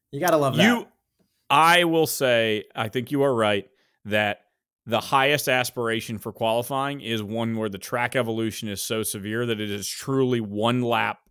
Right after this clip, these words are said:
Speaker 2: per driver straight up. And, hey, man, at the end of the day, if F one is also a thinking man's game, and Perez chose to go out at the beginning of the pack at the end of Q one when it restarted, and he fucked himself. So,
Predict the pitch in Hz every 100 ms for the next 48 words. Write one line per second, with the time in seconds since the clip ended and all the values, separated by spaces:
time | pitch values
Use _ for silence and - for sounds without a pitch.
0 | _ - 117 113 92 98 98 95 95 92
1 | - - - - 92 92 87 80 - -
2 | _ _ _ _ _ _ - 110 104 104
3 | 95 92 _ _ _ _ _ _ _ -
4 | 117 117 107 104 95 _ _ _ _ -
5 | 98 113 131 139 143 147 156 165 156 123
6 | - 135 131 123 131 - 120 - 127 139
7 | 139 131 110 127 143 151 110 101 110 117
8 | 135 131 - 131 123 113 127 127 127 113
9 | 98 95 92 117 139 147 127 131 113 104
10 | 107 107 107 117 113 131 123 131 151 175
11 | 185 _ _ _ - 113 120 139 135 165
12 | 160 170 117 110 123 - 120 98 85 87
13 | 85 - _ _ _ _ - 120 113 110
14 | 98